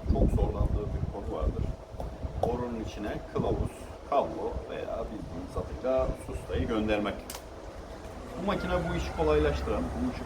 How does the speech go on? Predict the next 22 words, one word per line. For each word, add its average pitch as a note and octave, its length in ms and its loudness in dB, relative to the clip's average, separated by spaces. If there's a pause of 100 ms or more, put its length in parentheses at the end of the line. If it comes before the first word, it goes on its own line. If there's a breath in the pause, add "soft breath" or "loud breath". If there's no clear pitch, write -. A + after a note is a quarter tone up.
hızlandıran, A#2+ 540 0 (220)
bu C3 80 2
işi - 200 -4
daha B2+ 140 2
pratik - 400 -2
hale B2+ 160 4
getiren D3+ 420 -2
bir C#3+ 60 0
makine. - 280 -4 (1300)
Şimdi, F#3+ 180 -4 (1600)
son C3+ 160 2
zamanlarda B2+ 540 4
bundan B2+ 320 4
çok D3 100 4 (100)
çok - 180 -6
fazla, A2 380 2 (1000)
e, - 20 2 (920)
kullanılmaya A#2 600 2
başladığı C3 400 0
için D3+ 220 -2 (580)
sürekli A2+ 300 0
bize C3+ 120 -2